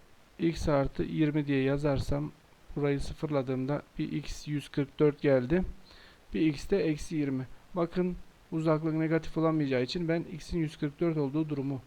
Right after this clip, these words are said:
seçmek zorundayım. Hemen ondan sonra şurayı temizleyelim. Ondan sonra bizde ne, ne istediğine bakalım arkadaşlar. Ne diyor bize? Son durumda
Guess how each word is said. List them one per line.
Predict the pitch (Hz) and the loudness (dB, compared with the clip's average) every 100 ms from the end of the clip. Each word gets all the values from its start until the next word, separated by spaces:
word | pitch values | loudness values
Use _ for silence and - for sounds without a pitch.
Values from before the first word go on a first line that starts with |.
| - - | -16 -18
seçmek | - 135 139 127 123 | -8 -6 -6 -6 -4
zorundayım. | 131 123 123 139 196 - - - - | -4 -4 -2 -2 -4 -8 -20 -20 -16
Hemen | - 165 156 160 160 - - - - | -6 -2 0 -2 -6 -18 -20 -20 -8
ondan | 151 143 135 | -4 -2 -4
sonra | 139 135 | -4 -6
şurayı | - 139 139 | -4 -4 0
temizleyelim. | 151 147 127 131 139 147 | 0 0 -2 -4 -6 -6
Ondan | 143 143 139 | -4 -4 -4
sonra | 143 139 | -4 -6
bizde | 135 143 | -4 -2
ne, | 143 143 139 151 | -2 -2 -4 -4
ne | 147 | -2
istediğine | 139 135 127 127 | -2 -4 -4 -4
bakalım | 120 120 123 120 | -4 -6 -6 -6
arkadaşlar. | 127 123 - 175 185 - - - - - - - - | -8 -8 -6 -8 -8 -16 -18 -20 -20 -20 -20 -20 -10
Ne | 175 175 | -4 0
diyor | 151 135 | 0 -2
bize? | 131 156 175 - - - - - - - - - - - - - - - - - - - | -2 -2 -2 -4 -6 -14 -16 -18 -20 -20 -20 -20 -20 -20 -20 -20 -20 -20 -18 -18 -20 -10
Son | - 180 190 | 0 0 2
durumda | 175 147 139 180 | 2 2 0 -2